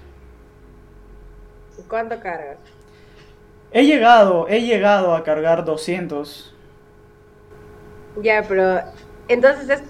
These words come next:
Speaker 1: es tu perra, entonces dime, ¿no te emociona saber que
Speaker 2: No,
Speaker 1: has
Speaker 2: no, no,
Speaker 1: cargado
Speaker 2: no, no.
Speaker 1: doscientos,
Speaker 2: O
Speaker 1: por
Speaker 2: sea,
Speaker 1: favor?
Speaker 2: doscientos en serie, en ocho repeticiones,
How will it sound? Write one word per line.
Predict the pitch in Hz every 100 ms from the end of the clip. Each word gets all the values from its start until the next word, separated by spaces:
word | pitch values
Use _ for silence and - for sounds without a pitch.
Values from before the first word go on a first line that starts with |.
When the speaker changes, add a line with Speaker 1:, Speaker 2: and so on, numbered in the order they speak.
| - -
Speaker 1:
es | -
tu | 269
perra, | 285 277 202
entonces | 196 220 220 240
dime, | 247 247 220
¿no | 240
te | 285
emociona | 381 220 - 233 202 208 233
saber | 160 165 165
que | - 165
Speaker 2:
No, | 196
Speaker 1:
has | 208
Speaker 2:
no, | 208
no, | 214
Speaker 1:
cargado | 202 208
Speaker 2:
no, | 196
no. | 196
Speaker 1:
doscientos, | 185 175 170 -
Speaker 2:
O |
Speaker 1:
por | 180 180
Speaker 2:
sea, | 196 196 190
Speaker 1:
favor? | - -
Speaker 2:
doscientos | 175 180 214 220 226 220 -
en | 185 170
serie, | 170 208 196 156 147 - - _ - - _ -
en | 165 170
ocho | 202 220
repeticiones, | 202 170 165 - 196 160 147 -